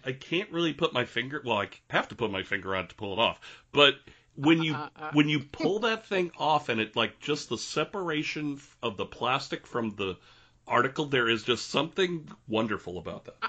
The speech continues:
Speaker 2: I'm just telling you, it's great. Okay, so one, I'll do my two, and then we'll go
Speaker 1: All
Speaker 2: back
Speaker 1: right.
Speaker 2: to the other thing. I like being called by a nickname.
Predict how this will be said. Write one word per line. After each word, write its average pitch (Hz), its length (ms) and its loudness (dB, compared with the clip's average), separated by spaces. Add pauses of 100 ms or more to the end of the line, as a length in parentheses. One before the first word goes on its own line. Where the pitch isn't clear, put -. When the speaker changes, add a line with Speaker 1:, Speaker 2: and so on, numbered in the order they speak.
Speaker 2:
I'm 320 160 -2
just 403 100 -8
telling 440 200 -2
you, 156 100 0
it's 160 120 -6
great. 175 320 0 (220)
Okay, 220 300 2
so 214 160 0
one, 226 240 6
I'll 214 140 4
do 214 120 0
my 202 160 4 (120)
two, 165 340 2
and 160 100 0
then 160 60 0
we'll 160 80 0
go - 80 4
Speaker 1:
All - 60 8
Speaker 2:
back 175 120 6
Speaker 1:
right. - 40 -14
Speaker 2:
to - 160 -20 (120)
the 165 120 2
other 254 200 2
thing. 196 260 4
I 277 60 0
like 302 220 0
being 302 180 4
called 233 240 0
by 220 120 4
a 190 60 2
nickname. 151 460 0